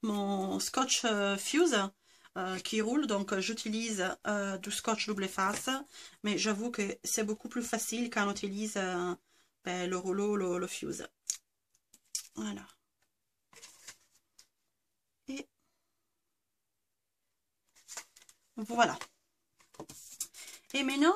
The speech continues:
on va ressortir les petits bouts de papier. Je vous ai dit, la longueur pour le moment, on l'a pas vraiment mesurée. Ça va être à peu près la, la hauteur de notre boîte, donc on va la couper, euh, après. Mais comme on va utiliser ce, ce super punch,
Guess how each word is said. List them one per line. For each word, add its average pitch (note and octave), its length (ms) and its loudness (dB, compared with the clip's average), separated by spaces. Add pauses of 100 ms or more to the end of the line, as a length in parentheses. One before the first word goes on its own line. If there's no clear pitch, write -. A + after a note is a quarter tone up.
on C4+ 200 0
va F#3+ 280 6
ressortir D#4+ 800 6 (160)
les C4+ 560 4
petits B3 260 0
bouts D4 340 4
de A#3+ 180 4 (220)
papier. A3+ 440 4 (420)
Je A#3+ 80 0
vous C4+ 120 6
ai C#4+ 80 8
dit, D4 120 8
la C4 120 10
longueur C4+ 340 8
pour C#4 100 2
le B3 100 8
moment, B3+ 240 8
on - 20 8
l'a A3 100 8
pas C4+ 160 10
vraiment C4 320 8
mesurée. A3+ 600 6 (240)
Ça A3+ 200 6
va G#3 140 8
être A#3+ 220 6
à A3+ 80 10
peu A3 160 4
près A3+ 360 8
la, G3 240 8
la G3 160 10
hauteur A3 280 10
de G#3+ 80 6
notre G3 260 0
boîte, F#3 320 8
donc F#3+ 240 0
on F#3+ 80 0
va G3 120 4
la G3 100 4
couper, G3+ 440 2
euh, F3 200 6
après. G3 440 4 (540)
Mais B3+ 320 4
comme D4+ 240 8
on D4 80 10
va C4+ 140 6
utiliser B3 560 4
ce, G#3+ 360 4
ce G#3+ 380 6
super G#3+ 360 2
punch, C#4 340 6